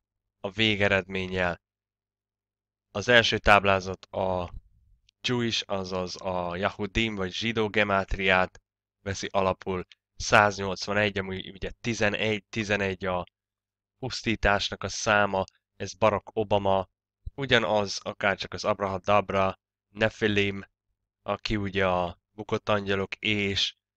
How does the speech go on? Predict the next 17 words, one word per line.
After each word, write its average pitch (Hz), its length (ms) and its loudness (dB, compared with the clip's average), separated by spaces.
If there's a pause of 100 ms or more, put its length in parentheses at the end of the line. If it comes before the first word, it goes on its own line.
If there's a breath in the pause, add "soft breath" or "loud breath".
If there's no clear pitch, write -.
(360)
a 92 300 -2
földi 101 480 -2
embereknek 95 540 -2
a 92 40 -4
leszármazottja, 95 880 -2
Mammon, 101 640 0 (580)
aki 104 260 -4
a 95 100 0
világnak 104 540 4
az 95 140 -8
istene, 101 420 -4
a 90 80 -6 (100)
pénz 104 440 0
istene, 98 640 -2 (760)
Patkány, 104 640 4
szintén 104 540 -4
ugyanennyi, 98 720 -2